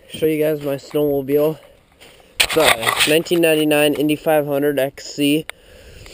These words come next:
Um, don't really know what to say about it. Didn't really,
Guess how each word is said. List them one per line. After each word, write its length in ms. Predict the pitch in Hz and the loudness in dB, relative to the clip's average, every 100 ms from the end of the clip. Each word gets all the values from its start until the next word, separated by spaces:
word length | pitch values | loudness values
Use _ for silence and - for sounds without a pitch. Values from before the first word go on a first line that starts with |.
| - - - - - - | -20 -20 -20 -20 -16 -6
Um, 380 | 139 147 151 143 - _ _ - - - _ _ - - - | 0 0 0 -4 -14 _ _ -20 -20 -20 _ _ -20 -20 -6
don't 180 | 208 170 | -4 2
really 220 | 208 208 | 2 4
know 120 | 208 | 4
what 120 | 196 | 0
to 80 | - | -2
say 260 | - 180 180 | -4 2 4
about 300 | 175 156 170 | 6 4 4
it. 120 | 151 | 2
Didn't 200 | 147 156 | -2 -6
really, 180 | - | -8